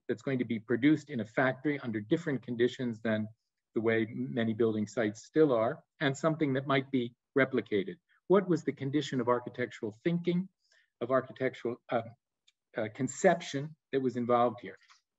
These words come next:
Indeed, how could the Museum of Modern Art put on display design thinking and not simply designs? How could we make an exhibition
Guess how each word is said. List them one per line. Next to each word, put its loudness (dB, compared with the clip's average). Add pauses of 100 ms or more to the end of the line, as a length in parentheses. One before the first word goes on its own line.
Indeed, 0 (100)
how 2
could 2 (480)
the -4
Museum 0
of 4
Modern 2
Art -2 (180)
put 4
on 0
display 0 (340)
design 2 (140)
thinking 0 (120)
and -4
not -6
simply -8 (180)
designs? -4 (220)
How 2 (160)
could 4 (480)
we 2
make -2
an -6
exhibition -4